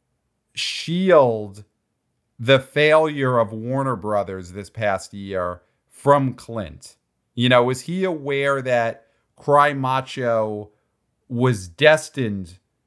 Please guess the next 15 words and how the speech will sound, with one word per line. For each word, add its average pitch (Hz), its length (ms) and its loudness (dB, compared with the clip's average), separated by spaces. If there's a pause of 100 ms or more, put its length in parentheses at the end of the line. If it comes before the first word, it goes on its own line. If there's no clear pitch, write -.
(180)
to 147 180 -4
be 123 220 0
a 110 40 -2
disaster 104 760 -4
based 127 440 -2
on 113 180 2
the 110 80 -10
way 110 220 -6
Warner 110 540 -6
has 95 120 -8
been 107 120 -12
handling 107 560 -8
everything 101 540 -2
this 76 180 -20
year? - 300 -16